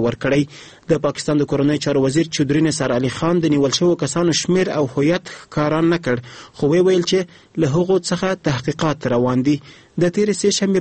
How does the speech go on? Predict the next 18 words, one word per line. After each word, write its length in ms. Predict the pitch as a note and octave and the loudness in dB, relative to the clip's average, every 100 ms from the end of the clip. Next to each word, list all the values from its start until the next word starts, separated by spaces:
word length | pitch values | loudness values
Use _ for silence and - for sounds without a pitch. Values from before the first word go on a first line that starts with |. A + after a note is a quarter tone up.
| F3+ | 0
په 40 | F3+ | 0
ورځ 180 | F3+ E3+ | 2 2
اووه 200 | F3 F#3 | 2 2
وسلوالو 460 | E3+ - D#3 E3+ F3 | 0 0 0 2 0
چې 120 | E3+ D3 | 0 -2
انتحاري 300 | C#3+ C#3 D#3+ | 0 0 2
واسکټونه 440 | D#3+ - E3 E3+ E3+ | 0 -2 -2 2 2
یې 120 | D3+ B2 | 2 0
اغوست-، 300 | B2+ E3+ - - | 0 -2 -4 -4
اغوستي 320 | C#3 E3+ - G3 | 0 0 0 0
وو، 100 | G3 - - - - - | 0 -2 -14 -20 -6 -2
پر 100 | F3 | 0
دې 80 | G#3+ G#3+ | 0 -2
ښوونځي 380 | - F#3+ E3+ F#3+ E3+ | 0 2 2 0 0
برید 180 | F#3+ D3+ | 0 0
وکړ 240 | C3+ C3+ B2 | 0 -2 -2
چې 60 | |
په 60 | C#3+ | -2